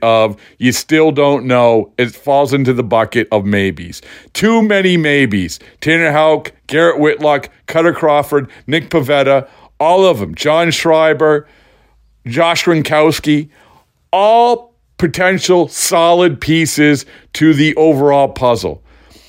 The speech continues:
But what made it work for the winning teams in the past, and really what the winning teams of, for other organizations, is that you have the foundation guys. You have the certainty.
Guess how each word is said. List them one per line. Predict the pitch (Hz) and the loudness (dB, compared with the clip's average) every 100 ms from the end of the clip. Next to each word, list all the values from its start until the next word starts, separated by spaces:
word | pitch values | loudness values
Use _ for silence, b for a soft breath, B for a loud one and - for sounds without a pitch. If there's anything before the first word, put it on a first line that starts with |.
| b | b
But | 175 175 | 0 2
what | 190 185 | 2 2
made | 190 208 269 330 | 2 4 4 2
it | 285 160 | 0 0
work | 139 165 170 156 - | 0 2 2 0 -6
for | 120 180 | -8 -2
the | 160 | 0
winning | 139 139 180 185 | 0 0 0 -2
teams | 170 139 139 117 98 - - | -2 -4 -2 -2 -6 -12 -6
in | 143 | -2
the | 143 | -2
past, | 107 139 120 110 | -2 -2 -2 -2
and | 170 190 | 0 0
really | 285 285 | 2 2
what | 196 147 | 2 2
the | 160 | 0
winning | 165 190 | 0 0
teams | 156 160 160 147 - b b b b | -2 -2 -2 -2 -6 b b b b
of, | 160 160 139 127 - - | 0 2 2 -2 -4 -8
for | - 147 | -2 0
other | 156 170 | 2 2
organizations, | 160 151 135 117 143 156 190 185 - B B B B | 2 2 2 0 0 0 0 -2 -6 B B B B
is | 156 | -4
that | 147 156 | -2 0
you | 165 | 0
have | 156 160 | 2 0
the | 147 | -2
foundation | - 147 147 139 139 - 113 | -2 0 0 0 -2 -2 -6
guys. | 104 101 110 110 - b b b | -4 -4 -6 -12 -20 b b b
You | 185 226 | 0 0
have | 170 175 180 | 2 0 0
the | 160 | 0
certainty. | 147 - 160 131 113 98 | -2 0 0 0 -4 -8